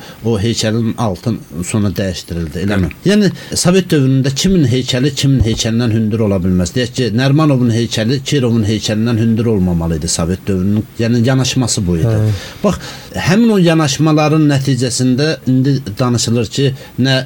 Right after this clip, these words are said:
Speaker 1: Nəsimiyə layiq heykəl var, nə Şah İsmail Xətaiyə layiq, e, heykəl var. Eyni zamanda necə hesab edirsiniz?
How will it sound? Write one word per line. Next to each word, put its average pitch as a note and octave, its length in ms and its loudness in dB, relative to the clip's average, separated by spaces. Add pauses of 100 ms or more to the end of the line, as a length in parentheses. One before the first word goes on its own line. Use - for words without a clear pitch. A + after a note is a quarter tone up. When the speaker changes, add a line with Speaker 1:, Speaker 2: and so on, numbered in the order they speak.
Speaker 1:
Nəsimiyə B2 480 0
layiq A2+ 400 0
heykəl A2 320 -4
var, A2 160 0
nə A2 240 0
Şah A2 320 -2
İsmail G#2+ 320 0
Xətaiyə G2+ 560 -2
layiq, F2+ 400 -2
e, G2 160 0
heykəl F2+ 400 -4
var. E2+ 180 -4 (260)
Eyni G3 220 4
zamanda D#3 380 4
necə D#3 280 2
hesab B2 360 0
edirsiniz? G2 380 -2